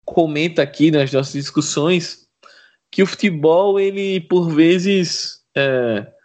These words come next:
ele pode não ser um, um instrumento, é, isolado da sociedade,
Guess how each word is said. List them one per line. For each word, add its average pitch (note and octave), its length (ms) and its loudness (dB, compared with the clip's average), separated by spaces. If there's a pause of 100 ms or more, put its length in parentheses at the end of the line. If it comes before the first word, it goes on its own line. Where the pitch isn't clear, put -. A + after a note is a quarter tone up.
(320)
ele - 180 0
pode D#3 240 0
não E3+ 200 -4
ser D3+ 380 -2
um, C#3+ 260 -4
um D3 220 -2
instrumento, C3+ 1120 0 (280)
é, G2+ 400 -2 (560)
isolado D#3+ 800 2
da D3+ 120 0
sociedade, D3 840 -4